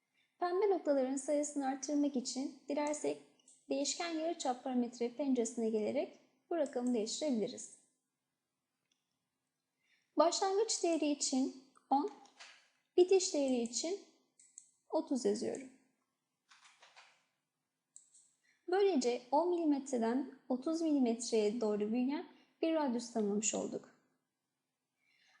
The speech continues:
Arada bir yerde yeni bir değer daha vermek istiyorum. Bunun için pembe noktalardan bir tanesinin üzerine tıklıyorum. Ve pozisyonunu düzenlemek için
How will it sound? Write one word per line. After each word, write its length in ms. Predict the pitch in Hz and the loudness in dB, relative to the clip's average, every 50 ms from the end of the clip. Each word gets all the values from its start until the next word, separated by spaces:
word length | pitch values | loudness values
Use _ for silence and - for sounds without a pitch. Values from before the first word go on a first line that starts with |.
| _ - | _ 0
Arada 340 | 294 320 349 381 440 427 | 2 2 4 4 4 4
bir 60 | 427 392 | 4 4
yerde 560 | 339 311 294 277 269 269 320 381 403 392 330 | 4 4 2 2 2 2 2 0 0 0 0
yeni 220 | 349 349 359 359 349 | 0 0 0 2 2
bir 160 | 349 330 320 | 2 2 2
değer 240 | 330 311 311 311 285 | 2 2 2 2 0
daha 240 | 311 285 311 302 | 0 0 0 0
vermek 360 | 262 240 233 226 220 220 220 - | 2 2 2 4 2 2 0 -2
istiyorum. 500 | - - - - 214 202 196 220 - - - - _ _ _ _ _ _ _ _ _ _ _ _ _ _ _ _ _ _ _ _ _ - | -8 -10 -6 -2 0 0 0 -2 -4 -10 -18 -20 _ _ _ _ _ _ _ _ _ _ _ _ _ _ _ _ _ _ _ _ _ -2
Bunun 160 | 381 370 381 | 0 2 2
için 520 | 359 285 - - 269 254 269 403 392 - - | 0 0 -2 -2 -4 -4 -4 -4 -8 -10 -10
pembe 280 | - 349 330 330 330 294 | -10 -6 -2 0 0 0
noktalardan 520 | 269 262 - 247 233 226 233 262 285 294 | 0 0 -2 -2 -2 0 0 2 2 2
bir 80 | 311 320 | 2 2
tanesinin 400 | 294 294 269 240 247 247 254 240 | 2 0 0 0 0 0 0 0
üzerine 300 | 220 220 240 269 294 285 | 0 0 0 0 -2 -2
tıklıyorum. 520 | - 262 262 - 233 220 202 202 220 - - - _ _ _ _ _ _ _ _ _ _ _ _ _ _ _ _ _ _ _ _ _ _ - 339 | -4 -6 -4 0 0 0 0 0 -2 -8 -14 -20 _ _ _ _ _ _ _ _ _ _ _ _ _ _ _ _ _ _ _ _ _ _ -6 -2
Ve 200 | 349 370 359 - | -2 -2 -2 -4
pozisyonunu 640 | - 294 277 269 285 277 - 311 302 330 381 381 330 | -4 -2 -2 0 -2 -2 -2 -2 -2 0 2 2 2
düzenlemek 580 | 311 277 269 254 240 233 226 220 214 214 214 | 2 2 2 2 4 4 4 4 2 2 0
için 360 | 220 214 - - 285 311 415 | -4 -6 -4 -6 -4 -4 -6